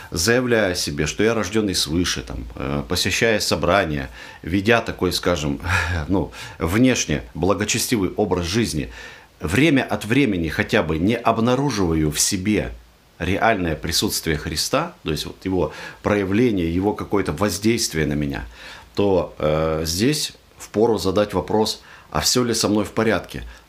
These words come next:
Тот ли я, кем мне должно быть?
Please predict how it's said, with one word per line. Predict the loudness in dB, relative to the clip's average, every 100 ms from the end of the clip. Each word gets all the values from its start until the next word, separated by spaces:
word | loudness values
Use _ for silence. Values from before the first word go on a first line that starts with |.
| _
Тот | 4 4 2
ли | 2 2
я, | 4 2 2 -6 -20 -8
кем | 2 2
мне | 2 0 0 0
должно | 0 0 -2 -4
быть? | -2 -2 -4 -8